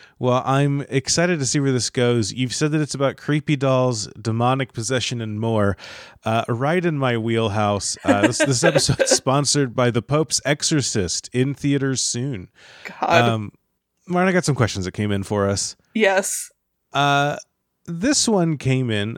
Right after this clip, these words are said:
Speaker 1: Uh, this is from Absolutely Bees, uh, who says, "Do you have a favorite creepy doll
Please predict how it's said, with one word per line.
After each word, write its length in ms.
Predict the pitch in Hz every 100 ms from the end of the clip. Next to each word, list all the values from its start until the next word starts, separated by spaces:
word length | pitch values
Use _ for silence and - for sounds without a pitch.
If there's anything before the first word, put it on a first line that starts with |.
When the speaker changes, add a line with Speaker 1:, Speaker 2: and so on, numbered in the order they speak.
| -
Speaker 1:
Uh, 560 | 110 107 107 104 104 101 - -
this 340 | 170 180 -
is 140 | 160
from 400 | - 165 151 131 -
Absolutely 680 | 113 151 131 151 143 123 120
Bees, 480 | 120 120 120 110 - - - - 127
uh, 240 | 120 117
who 140 | 110
says, 500 | 117 170 156 139 - 120
"Do 140 | 139 175
you 160 | 233
have 260 | 170 180 170
a 80 | 151
favorite 540 | - 156 165 185 -
creepy 420 | - 151 147 160
doll 420 | 131 123 127 127